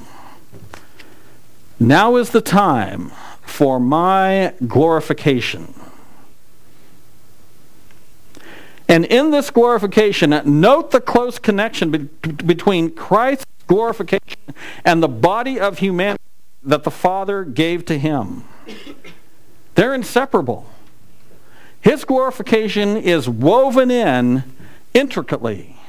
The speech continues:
with the body of humanity that the Father has given to him. Note again in verse six, "I have manifested your name to the men whom you gave me out of the world. They were yours, and you gave them to me." We see it again in verse nine.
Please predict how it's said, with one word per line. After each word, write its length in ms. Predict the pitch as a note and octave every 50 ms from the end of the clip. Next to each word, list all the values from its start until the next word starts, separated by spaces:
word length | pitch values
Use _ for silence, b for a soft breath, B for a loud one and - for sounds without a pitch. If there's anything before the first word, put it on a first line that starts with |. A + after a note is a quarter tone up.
| b b b b - - b b b b b b b b b b
with 180 | - F3+ F3 -
the 80 | D#3+
body 460 | C3+ A2+ A#2+ F3 G#3 B3 C#4 D4 C#4 C4
of 120 | B3 G#3
humanity 540 | A3+ A3+ A3+ A3+ A#3 A3 F#3 D3+ - D#3+ D#3+
that 160 | D#3+ D#3+ D3+
the 80 | - E3
Father 460 | - - F#3+ F#3 G3 G3 G#3+ A3 F#3+
has 180 | F3 D#3+ B2+
given 300 | - - E3 E3+ F3 F3
to 120 | - - D#3+
him. 520 | D#3 F3+ G3+ F#3 C#3+ G#2+ F#2+ E2+ G2 C3+ - - - - - - - - - - - - - - - - - - - - - - B B B B B B B B B B B -
Note 160 | D3+ F#3+ A#3
again 220 | B3+ A3+ A#3+ A#3+ A#3
in 80 | A3
verse 240 | F#3 G3 G#3+ G3+ -
six, 280 | - - A#3+ G3 - -
"I 120 | E3+ E3+
have 100 | D#3+ D3
manifested 600 | E3 F3+ G#3+ A3+ - - A#3+ A3+ - - F#3+ E3+ F3
your 100 | G3+ G#3
name 240 | G3 F#3+ G3 G3
to 100 | F3+ -
the 100 | D3+ D3
men 240 | D3+ E3 F3 F#3 F3+
whom 180 | E3 E3 D#3 D3+
you 80 | C#3+
gave 260 | C3 D3+ E3+ F#3 F3+ F3+
me 80 | F3
out 140 | E3+ D#3+ D#3
of 60 | D3
the 60 | D3
world. 420 | C#3 C#3+ C#3+ C3+ B2 A2+ G#2+ G#2+ G#2 B B B B B B B B B B
They 320 | C3+ A2+ B2 D#3+ G#3+ B3+
were 160 | C4 C4 C4
yours, 600 | B3 A3+ G#3+ G3+ F3 D3 C#3+ C#3 C#3 D3+ D3+ D3
and 300 | - E3 D3 C3+ B2+ B2+
you 380 | A#2+ B2 D3+ F#3 A3 B3 C4 A#3+
gave 420 | F#3+ G#3 A3 A3 A3 G#3+ G#3 F3
them 320 | D#3+ F3 F#3 F#3 F#3+ F#3+ F3
to 340 | - - F3+ F3 F3 E3+ D#3+
me." 280 | D3+ D#3 D#3 D3+ C#3+
We 100 | C#3 C#3
see 180 | C3+ - - G3
it 80 | G3+
again 200 | F#3+ F3 F#3+ F#3+
in 100 | F#3+ F#3
verse 320 | D#3+ D#3 F3 F3 D#3+ - -
nine. 460 | E3+ E3 D#3+ D3+ B2+ B2 A#2 G#2+ A2+